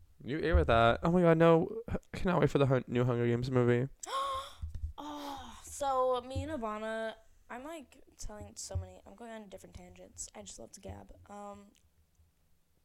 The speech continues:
Speaker 2: me and Ivana were watching the Hunger Games 'cause she caught me watching The Mockingjay Part One. And she's like, "Oh, I wanna watch this." And I was like, "Okay, we have to start from the first movie." So we watched the first
Speaker 1: <laughs>
Speaker 2: movie. And then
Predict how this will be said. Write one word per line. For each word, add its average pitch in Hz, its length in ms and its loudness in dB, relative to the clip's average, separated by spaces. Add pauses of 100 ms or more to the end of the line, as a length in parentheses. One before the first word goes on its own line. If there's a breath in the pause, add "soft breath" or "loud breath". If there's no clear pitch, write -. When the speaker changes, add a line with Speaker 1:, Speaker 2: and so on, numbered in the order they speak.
(1300)
Speaker 2:
me 208 140 -10
and 226 100 -10
Ivana 233 640 -4
were 233 160 -6
watching 220 440 -6
the 240 80 -12
Hunger 202 240 -14
Games 208 520 -18 (460 loud breath)
'cause 233 180 -6
she 247 140 -8
caught 202 320 -4
me 220 160 -8
watching 190 680 -10 (200)
The 196 60 -8
Mockingjay 190 580 -10
Part 185 280 -8
One. 180 400 -10 (480)
And 240 80 -14
she's - 80 -10
like, 277 160 -10
"Oh, 359 40 -10
I 370 100 -8
wanna 392 140 -12
watch 330 180 -10
this." 320 160 -10
And 226 80 -12
I - 40 -10
was 196 80 -10
like, 196 100 -8
"Okay, 208 240 -10
we 185 60 -10
have 190 100 -10
to - 60 -20
start 175 220 -16
from 185 160 -20
the 190 40 -18
first - 300 -18
movie." - 240 -16 (300 soft breath)
So 196 80 -14
we - 20 -10
watched 208 160 -14
the 254 60 -14
first 262 220 -8
Speaker 1:
<laughs> - 20 -6
Speaker 2:
movie. 190 280 -8 (320 loud breath)
And 220 220 -10
then 196 640 -6